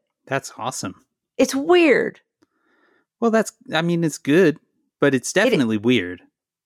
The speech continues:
Speaker 2: Yeah, it's
Speaker 1: Like
Speaker 2: really nice. It's really weird. It's really, um,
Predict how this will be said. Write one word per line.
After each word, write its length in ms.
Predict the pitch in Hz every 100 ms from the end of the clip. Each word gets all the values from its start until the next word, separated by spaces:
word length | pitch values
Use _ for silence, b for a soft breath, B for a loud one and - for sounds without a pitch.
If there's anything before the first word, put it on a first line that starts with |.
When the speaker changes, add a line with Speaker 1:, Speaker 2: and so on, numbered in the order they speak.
| _ -
Speaker 2:
Yeah, 360 | 277 254 - - _ -
it's 180 | 240
Speaker 1:
Like 100 | 247
Speaker 2:
really 240 | 294 330 320
nice. 380 | 247 233 233 220
It's 160 | -
really 260 | 214 247 254
weird. 400 | 226 220 214 196
It's 200 | 190 -
really, 800 | 208 226 220 214 202 202 196 - _ _ _ _ _ _ _ _ _ _ _ _ -
um, 400 | 180 165 165